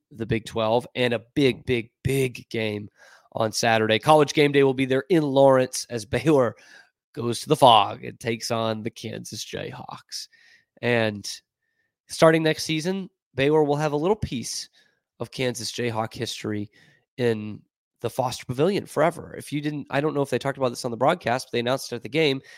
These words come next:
James Naismith's, uh, <laughs> I know this is way off before we get into the Tech game. James Naismith's grandchildren, who are elderly themselves, uh, were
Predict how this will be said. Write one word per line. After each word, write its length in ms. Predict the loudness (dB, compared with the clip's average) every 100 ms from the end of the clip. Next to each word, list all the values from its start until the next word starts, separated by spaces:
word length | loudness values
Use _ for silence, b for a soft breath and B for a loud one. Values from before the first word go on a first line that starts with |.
| B B
James 340 | 2 4 4 2
Naismith's, 720 | 2 2 2 2 2 0 -12 -4
uh, 120 | -4 -4 -10
<laughs> 120 | -8
I 120 | -4
know 160 | -2 -2
this 100 | -4
is 160 | -10
way 460 | -6 -4 -2 -4 -6
off 400 | -4 -2 -2 -6 -10
before 280 | -8 -6
we 120 | -6 -6
get 140 | -8
into 120 | -8
the 80 | -10
Tech 240 | -10 -12
game. 220 | -12 -16 -18 _ _ _ _ _
James 340 | 0 2 2 4
Naismith's 640 | 4 4 4 0 0 -8 _ -16
grandchildren, 1300 | -8 2 8 8 8 2 -2 -2 -4 -8 -8 -10 -16 _
who 220 | -2 2
are 200 | 4 2 -2
elderly 420 | 0 0 2 -2 -2
themselves, 540 | -4 -2 0 0 -4 b b b 0
uh, 180 | 2 2
were 280 | 0 -2 -2